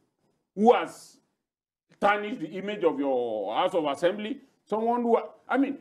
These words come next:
did they even ask him questions that, "Mister Speaker, sir, what did you do with this money?"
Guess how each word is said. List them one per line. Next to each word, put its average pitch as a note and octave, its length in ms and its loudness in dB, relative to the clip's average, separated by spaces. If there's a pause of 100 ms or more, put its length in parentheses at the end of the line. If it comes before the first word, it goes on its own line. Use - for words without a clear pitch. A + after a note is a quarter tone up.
(200)
did G3+ 200 0
they D4 160 6
even B3 320 2
ask G#3 260 -12
him F#3+ 160 -4
questions D#3 540 -4
that, G2+ 200 -8 (460)
"Mister C3+ 280 -6
Speaker, C3+ 360 -6
sir, - 140 -18 (920)
what C#3+ 500 -2
did G2 280 -12
you B2 220 -4
do G#2+ 440 -10
with B2+ 240 -6
this F#3+ 180 -8
money?" G#3 420 -2